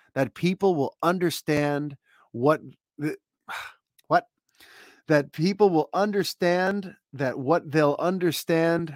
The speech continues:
See, uh, somebody wrote this weird. My apologies. "That people will understand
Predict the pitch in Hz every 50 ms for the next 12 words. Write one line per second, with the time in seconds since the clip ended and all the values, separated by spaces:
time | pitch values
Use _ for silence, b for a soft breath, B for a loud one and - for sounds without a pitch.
0 | 123 - - - - 185 180 160 151 156 156 156 147 139 - - 160 160 165 165
1 | 151 131 143 143 - - 113 101 - - - 98 87 80 - 98 107 120 127 123
2 | 107 - 127 120 113 98 87 - - - - - - _ _ _ B B B B
3 | B B B B B B B 131 151 151 147 131 - - 175 214 240 214 269 254
4 | 247 220 208 - - - 196 220 240 240 247 254 240 180 - - - 208 202 202
5 | 196 196 196 202 208 214 226 247 233 190